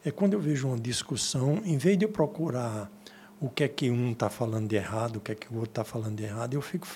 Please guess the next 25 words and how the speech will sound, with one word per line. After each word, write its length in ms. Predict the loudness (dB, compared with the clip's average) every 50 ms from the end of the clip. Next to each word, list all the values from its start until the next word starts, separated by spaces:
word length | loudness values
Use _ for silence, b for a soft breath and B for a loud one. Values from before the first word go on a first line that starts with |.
| -16 -12
procurando 560 | -4 -4 -4 -2 -2 -2 0 0 0 0 0 -2
ver 200 | -4 -4 -4 -4
o 40 | -4
que 120 | -6 -8
é 20 | -8
que 80 | -8
a 60 | -8 -8
pessoa, 360 | -8 -10 -10 -10 -10 -10 -14 B B B B B B B
o 20 |
que 100 | -10 -10
é 40 | -6
que 120 | -6 -6
cada 260 | -4 -4 -4 -4 -4
candidato 520 | -4 -4 -4 -4 -4 -4 -4 -6 -8 -8 -6
tá 120 | -4 -6 -4
falando 500 | -2 -2 -2 -2 0 -2 -2 -2 -2 -2
de, 480 | -2 -2 -2 -2 0 0 -2 -4 -6 B B B B B B B B B B B B B B -2
de 100 | 0 2
certo, 680 | 4 6 6 6 6 6 2 -6 -14 -14 -14 -14 -14 -16 -20 B B B B B B B B -4
porque 600 | 0 2 2 2 2 2 2 4 4 2 0 -2 -6 -2 2
isso 340 | 4 4 4 4 2 -2 -2
dá 160 | 0 0 2
uma 240 | 2 2 2 0 0
visão 420 | 0 0 0 0 0 0 0 0
diferente. 840 | 4 4 4 2 2 0 -4 -2 -2 -4 -6 -8 -10 -12 -12 -14 -14